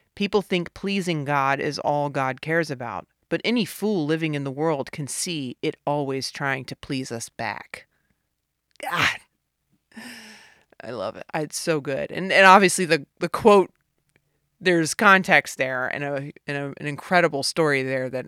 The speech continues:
I can't, <laughs> that it's not my own. I'm not trying to cherry pick out of that, but, uh, the, that very human observation right there, I just, I love the simple meaning of it. And it reminds me that there's so much more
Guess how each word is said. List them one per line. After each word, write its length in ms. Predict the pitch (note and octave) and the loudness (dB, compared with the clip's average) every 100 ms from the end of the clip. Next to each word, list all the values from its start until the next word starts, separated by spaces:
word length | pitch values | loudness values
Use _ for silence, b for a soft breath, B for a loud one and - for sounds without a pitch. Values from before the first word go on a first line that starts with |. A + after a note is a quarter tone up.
| - | -8
I 120 | C3 | -8
can't, 420 | B2 F#3 F3+ - _ _ | -6 0 0 0 _ _
<laughs> 880 | - - - _ _ _ _ _ _ | -16 -16 -16 _ _ _ _ _ _
that 120 | D#3+ | -6
it's 160 | C#3+ - | -4 2
not 260 | F3+ E3 | 2 2
my 200 | D3 C#3+ | 0 2
own. 280 | E3 C#3+ C#3 | 2 0 -4
I'm 300 | D3 D3 C3 - B B B B - | -8 -10 -14 -18 B B B B -8
not 140 | D3 | -4
trying 140 | E3+ | -2
to 60 | D3 | -2
cherry 380 | - F3+ E3+ E3+ | -2 2 4 4
pick 180 | F3+ C#3+ | 0 0
out 240 | D3 F#3 | 4 4
of 140 | D#3 | 4
that, 360 | B2+ B2 A#2 - | 0 -6 -6 2
but, 340 | G#3+ E3 C3+ - b b b b b b _ - | 6 6 4 -4 b b b b b b _ -12
uh, 340 | - D#3 C#3+ C#3+ | -2 2 2 2
the, 220 | C#3+ D#3 | 4 4
that 220 | E3+ D#3 | 4 2
very 300 | D3+ F3 F#3 | 4 6 6
human 460 | F#3 - G3+ F#3 E3+ | 2 -2 0 2 2
observation 680 | D#3 - D3+ D#3+ D#3 D#3+ C#3+ | 0 -2 -2 0 0 -4 -4
right 220 | C3 C3 | -6 -4
there, 220 | C3 C3 | -4 -2
I 100 | C3 | -2
just, 360 | C#3 D3+ - - | -2 -4 -4 -4
I 100 | D3+ | -4
love 340 | D3 D#3+ E3+ | 0 0 0
the 80 | E3+ | -2
simple 600 | D#3+ - E3 D#3 D3+ C#3 | -4 -2 -4 -2 -6 -6
meaning 380 | D3 D3+ E3+ D#3 | -6 -4 -2 -2
of 120 | B2+ | -6
it. 140 | C3 B2+ | -6 -8
And 120 | C#3 | -6
it 80 | D3 | -4
reminds 540 | D3+ D3+ D3+ F3+ F3 | -4 -2 0 0 -2
me 120 | D#3 C3+ | -6 -6
that 160 | C#3 | -4
there's 240 | D3 C#3 C3+ | -2 -4 -4
so 300 | - E3+ F3 | -2 -2 0
much 240 | D#3+ - | -2 -4
more 600 | C#3+ D3 E3+ D#3 G#2+ C#3 | -6 -2 0 0 -4 -12